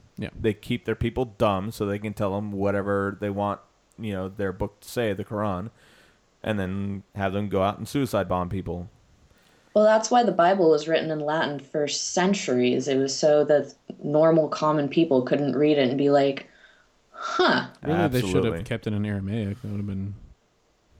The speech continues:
Speaker 1: a little bit easier.
Speaker 2: But it also works the other way, where if you are a true believer and you believe in the Bible and all that stuff,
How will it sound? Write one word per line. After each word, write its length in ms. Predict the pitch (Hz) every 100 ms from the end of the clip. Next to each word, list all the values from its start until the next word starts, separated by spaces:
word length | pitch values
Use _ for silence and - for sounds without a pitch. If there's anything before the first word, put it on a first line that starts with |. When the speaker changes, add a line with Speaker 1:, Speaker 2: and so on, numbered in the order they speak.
| _ _ -
Speaker 1:
a 20 |
little 160 | 104 95
bit 20 | 95
easier. 180 | 98
Speaker 2:
But 380 | 95 147 127 -
it 160 | - 123
also 380 | 117 123 - 113
works 360 | 104 104 -
the 200 | - 101 -
other 300 | 139 113 95
way, 380 | 90 82 80 123 _ _ _ _ _ _ _ _ _ -
where 540 | 104 120 104 101 107 - _ _ _ _ -
if 160 | 107
you 160 | 117 147
are 120 | 123
a 40 | 104
true 240 | - 151
believer 520 | 120 120 110 87 87 - _ _ _ _ _ _ _ _ _ - 87
and 480 | 101 101 104 101 101
you 80 | 98
believe 280 | 95 101 107
in 60 |
the 80 | 107
Bible 360 | 101 104 104 104
and 60 | 98
all 80 |
that 180 | 98 107
stuff, 300 | - 101 156